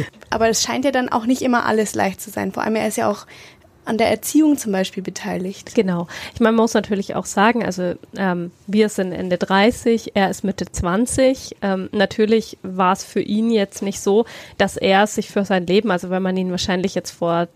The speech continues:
Speaker 2: zwei, drei Jahren gefragt hätte, so, „Hey, wo siehst du dich denn in der Zukunft?“, ähm, dann bin ich doch relativ sicher, dass er nicht gesagt hätte,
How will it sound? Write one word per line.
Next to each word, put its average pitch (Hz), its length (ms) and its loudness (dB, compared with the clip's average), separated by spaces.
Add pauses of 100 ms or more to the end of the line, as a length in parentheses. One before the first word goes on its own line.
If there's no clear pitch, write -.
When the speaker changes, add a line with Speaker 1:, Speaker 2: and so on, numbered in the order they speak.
(200)
Speaker 2:
zwei, 180 240 0
drei 190 160 2
Jahren 180 320 0
gefragt 190 460 -2
hätte, 208 160 -2
so, 190 200 -4
„Hey, 202 300 4
wo 214 120 4
siehst - 380 -2
du 254 80 0
dich 240 220 0
denn 214 180 0
in 202 100 -2
der 190 160 0
Zukunft?“, - 500 -2 (300)
ähm, 202 300 0
dann 196 340 0
bin 208 140 2
ich 220 180 -2
doch 196 260 -2 (160)
relativ 220 380 0
sicher, - 340 0
dass 214 180 2
er 220 80 2
nicht 220 340 2
gesagt 247 480 0
hätte, 226 360 0